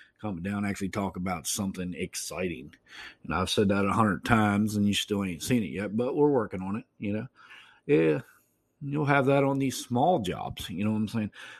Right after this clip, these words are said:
But we're, uh, we'll continue to work, and, and eventually we'll get good enough that maybe, uh, maybe three people will be listening instead of just two of you. But, uh, we'll figure it out, you know. Um,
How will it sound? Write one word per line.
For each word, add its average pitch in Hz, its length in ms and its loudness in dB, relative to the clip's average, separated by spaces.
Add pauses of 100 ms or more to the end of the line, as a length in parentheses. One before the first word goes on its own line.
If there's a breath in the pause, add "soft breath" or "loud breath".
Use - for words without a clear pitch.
But 151 100 2
we're, 175 340 2
uh, 127 100 -4 (500)
we'll 156 100 -4
continue 185 360 2
to 160 80 2
work, 143 320 2
and, 135 120 -2
and 120 160 -2
eventually 160 400 0
we'll 156 140 4
get 143 280 0
good 160 160 4
enough 117 400 0
that 104 200 0
maybe, 117 580 2
uh, 90 140 -8 (260)
maybe 104 340 -4
three 196 280 2
people 80 360 -6
will 71 120 -6
be 95 140 -2
listening 95 440 -2
instead 95 300 -6
of 90 80 -10
just 95 240 -12
two 135 220 2
of 92 100 -4
you. 92 80 -6 (580 loud breath)
But, 131 160 -2 (100)
uh, 143 160 4
we'll 156 140 2
figure 90 320 -2
it 58 100 -6
out, 57 180 -10 (220)
you 92 100 -6
know. 104 280 -4
Um, 98 360 -4